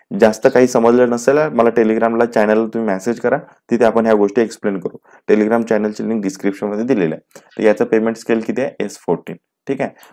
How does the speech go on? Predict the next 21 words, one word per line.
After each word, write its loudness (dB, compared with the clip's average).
पुढे 4
बघू 4
आता 4
लघु 2
टंक 2
लेखक. 0
ठीक -4
आहे, -4
हे -8
टायपिंगचं 2
आलेलं 2
आहे, -8
एकूण -2
सात -2
पदे 2
आहेत. -4
तर 4
या 4
सात 2
पदामध्ये 2
बघा -2